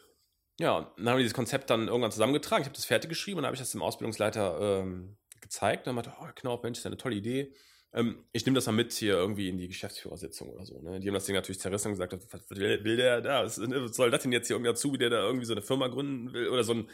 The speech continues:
so eine Juniorfirma?" Nein, ne? So naiv, wie wir aber damals waren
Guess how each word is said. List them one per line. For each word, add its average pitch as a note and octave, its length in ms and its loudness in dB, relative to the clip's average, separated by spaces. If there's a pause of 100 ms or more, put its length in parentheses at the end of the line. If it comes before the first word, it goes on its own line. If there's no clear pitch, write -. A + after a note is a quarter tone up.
(180)
so A#2 100 -2
eine A2+ 60 6
Juniorfirma?" C3+ 460 6
Nein, F#2 380 2
ne? A2+ 200 -2 (680)
So G2 340 -2
naiv, A#2+ 380 2
wie D3 80 2
wir A2+ 80 6
aber G#2+ 100 4
damals A2 340 2
waren C3+ 420 0